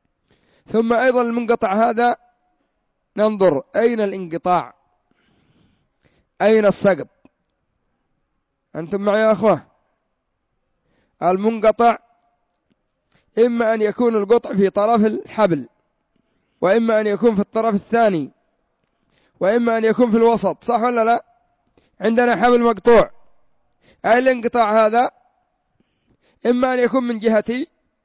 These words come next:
وإما أن يكون من جهتك، وإما أن يكون في ماذا؟ في الوسط. فنمثل الآن بحديث النبي صلى الله عليه وسلم، إما أن يكون الانقطاع من جهة المصنف، فهذا يسمى معلق،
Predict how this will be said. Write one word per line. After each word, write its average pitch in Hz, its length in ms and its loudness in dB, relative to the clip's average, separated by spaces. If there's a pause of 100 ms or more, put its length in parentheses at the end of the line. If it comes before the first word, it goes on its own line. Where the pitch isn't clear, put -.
(480)
وإما 269 380 -2
أن 262 40 -4
يكون 247 220 0
من 233 140 -6
جهتك، 226 560 -4 (400)
وإما 247 320 -4
أن 254 60 -4
يكون 240 220 -4
في 240 140 -6
ماذا؟ 247 360 -4 (800)
في 196 60 -12
الوسط. 196 400 -2 (960)
فنمثل 247 420 2
الآن 233 280 0
بحديث 226 340 0
النبي 220 260 -4
صلى 208 140 -4
الله 202 120 -2
عليه 185 100 0
وسلم، 147 340 -6 (920)
إما 269 340 2
أن 262 60 -2
يكون 262 280 2
الانقطاع 254 480 0
من 240 160 -4
جهة 254 260 2 (560)
المصنف، 220 600 -2 (1500)
فهذا 208 320 0
يسمى 220 340 2
معلق، 196 440 2